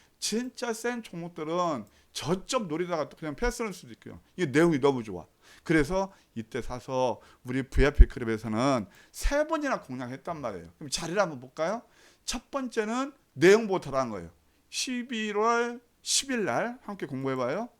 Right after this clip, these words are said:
십일월 십일 날이면 이거 황미끼가 시그널이 아니에요. 황미끼 음선 좋아하는데 뭐예요? 그대로 말씀드립니다. 십일월 십일일 날 어디 있어? 여기죠, 여기, 여기. 여기죠. 이나 샀단 말이에요. 그래가지고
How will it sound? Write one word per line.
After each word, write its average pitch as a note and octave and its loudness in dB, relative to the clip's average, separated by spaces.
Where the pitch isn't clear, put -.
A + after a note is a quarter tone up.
십일월 G#3 -6
십일 G3+ -8
날이면 F#3 -4
이거 F#3+ 0
황미끼가 B3+ 4
시그널이 D#4 -2
아니에요. C3 -2
황미끼 C#4 -2
음선 F3+ -2
좋아하는데 F#3+ 0
뭐예요? D3+ 4
그대로 G#3+ 0
말씀드립니다. F3+ -2
십일월 A#3 0
십일일 A3 -4
날 D3 2
어디 A#2+ -4
있어? F2+ -16
여기죠, G3+ 2
여기, A#2+ 0
여기. F#2+ -6
여기죠. C#3 4
이나 A3 6
샀단 F3 0
말이에요. A#2 -4
그래가지고 G#3 2